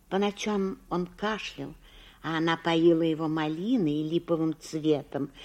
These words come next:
натирала одеколоном, кутала в свои мягкие шали. «Какой ты у меня славненький», говорила она совершенно искренне,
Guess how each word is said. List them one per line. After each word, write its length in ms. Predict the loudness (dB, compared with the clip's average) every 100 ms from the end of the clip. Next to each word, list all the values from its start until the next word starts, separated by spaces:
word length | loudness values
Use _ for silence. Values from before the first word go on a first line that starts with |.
| -12 2
натирала 580 | 2 4 4 4 4 2
одеколоном, 840 | 0 -2 0 2 2 2 0 -2 -8 -20 -20 0
кутала 480 | 6 6 6 2 2
в 60 |
свои 340 | 0 2 4 4
мягкие 560 | 2 -2 -4 -6 -6
шали. 580 | -6 -4 -4 -4 -6 -10 -18 -20 -20 -20 -20 -4
«Какой 360 | -4 0 -2
ты 160 | 2 4
у 20 |
меня 360 | 6 6 4 2 -4
славненький», 1080 | -8 -4 0 0 2 2 2 -2 0 0 0 -6 -6
говорила 420 | -2 0 2 2
она 160 | 2 0
совершенно 880 | -4 -8 -6 -8 0 4 6 8 6
искренне, 1000 | 4 4 4 2 -2 0 2 4 2